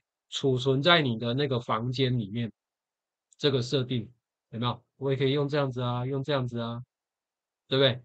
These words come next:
这个就还蛮灵活的啊。如果你玩，玩坏掉的，你就重设嘛。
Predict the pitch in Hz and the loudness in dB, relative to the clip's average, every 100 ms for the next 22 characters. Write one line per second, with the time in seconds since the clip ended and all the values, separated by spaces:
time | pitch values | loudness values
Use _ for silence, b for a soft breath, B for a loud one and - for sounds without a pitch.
0 | _ - 151 139 131 135 127 123 120 120 | _ -4 2 2 4 2 2 2 0 -2
1 | 123 123 104 98 98 - _ _ 107 113 | -4 -6 -8 -8 -12 -14 _ _ -6 -4
2 | 135 147 120 107 110 - - 117 139 147 | 0 2 2 -2 -6 -8 -6 -4 0 0
3 | 139 135 110 107 127 123 110 117 131 104 | 2 0 -2 -6 -6 -6 -8 -4 -2 -2